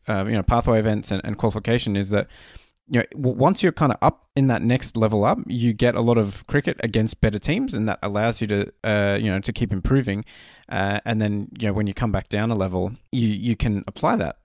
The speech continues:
uh, experience, and, and we saw that with P N G. And,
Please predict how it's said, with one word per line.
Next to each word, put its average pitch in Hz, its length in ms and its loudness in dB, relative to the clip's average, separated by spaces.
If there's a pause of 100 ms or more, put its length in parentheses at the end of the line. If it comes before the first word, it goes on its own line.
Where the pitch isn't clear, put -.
(200)
uh, 95 200 -2 (140)
experience, 90 720 -6
and, 101 160 -2
and 110 140 0
we 110 100 2
saw 110 180 -2
that 110 140 0
with 110 140 -2
P 117 120 2
N 107 120 2
G. 185 200 -2
And, 104 220 -4